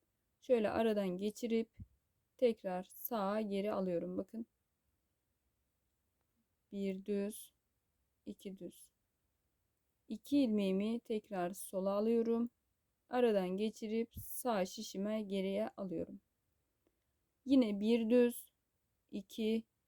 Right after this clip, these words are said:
üç, dört, beş tane düzümü örüyorum arkadaşlar. Bakın. Bir önceki sırada altı tane örmüştük. Şimdi beş tane örüyoruz. İki ilmeğimizi beraber sola doğru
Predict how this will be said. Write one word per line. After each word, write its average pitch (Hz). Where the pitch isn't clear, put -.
üç, 220
dört, 208
beş 277
tane 208
düzümü 226
örüyorum 202
arkadaşlar. 180
Bakın. 190
Bir 269
önceki 233
sırada 180
altı 208
tane 247
örmüştük. 247
Şimdi 208
beş 214
tane 233
örüyoruz. 226
İki 311
ilmeğimizi 196
beraber 196
sola 226
doğru 220